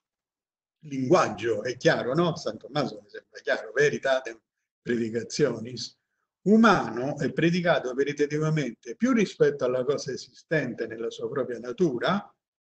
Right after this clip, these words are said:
cioè come individuo in una specie o come specie in un genere, che nella maniera in cui è nel verbo mentale, verbum mentis, o concetto,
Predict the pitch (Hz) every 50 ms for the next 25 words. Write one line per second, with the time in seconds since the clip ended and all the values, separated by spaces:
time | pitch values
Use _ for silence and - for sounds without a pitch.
0 | _ _ _ _ _ _ _ _ - 147 131 - - 123 117 120 123 123 117 120
1 | 123 135 139 151 156 139 117 107 107 101 104 - _ _ _ _ - 117 123 120
2 | 120 120 117 - - 160 151 127 113 - - 123 117 107 - - 123 113 113 110
3 | - - - 135 - - 131 120 113 120 120 120 120 131 131 113 107 110 120 147
4 | 185 208 208 - _ _ _ _ _ _ _ _ _ - 214 226 233 220 185 175
5 | 170 180 185 180 170 175 185 185 165 - 220 247 254 240 214 170 151 156 165 170
6 | 160 - 151 147 147 147 143 151 151 143 143 143 143 143 143 - 135 120 110 -
7 | - - 110 117 - _ _ - 147 156 156 151 151 151 151 139 143 139 131 127
8 | 120 110 - - _ _ _ - 110 107 - - - _ - 151 160 - - -
9 | - - 156 151 151 131 - - 131 110 107 - - _ _ _ - 104 107 -
10 | - _